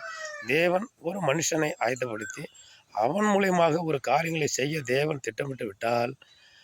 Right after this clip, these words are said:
அவர் எங்க ஓடி ஒளிஞ்சாலும் அந்த மனுஷனை வைத்து அந்த இடத்துல, தேவன் நினைக்கிற இடத்துல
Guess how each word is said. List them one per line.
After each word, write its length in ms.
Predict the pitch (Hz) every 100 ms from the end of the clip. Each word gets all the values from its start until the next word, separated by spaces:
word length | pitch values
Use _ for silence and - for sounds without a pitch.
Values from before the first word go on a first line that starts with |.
| - _ -
அவர் 300 | 104 120 107
எங்க 340 | 117 175 190
ஓடி 220 | 170 139
ஒளிஞ்சாலும் 560 | 127 123 127 123 117 117
அந்த 380 | - 113 127 120
மனுஷனை 480 | 117 151 156 147
வைத்து 520 | 113 113 - 120 120 - - - -
அந்த 320 | 110 120 143
இடத்துல, 640 | 131 123 131 135 135 135 147
தேவன் 320 | 107 139 147
நினைக்கிற 460 | 131 123 123 117 120
இடத்துல 680 | 104 135 143 143 131 127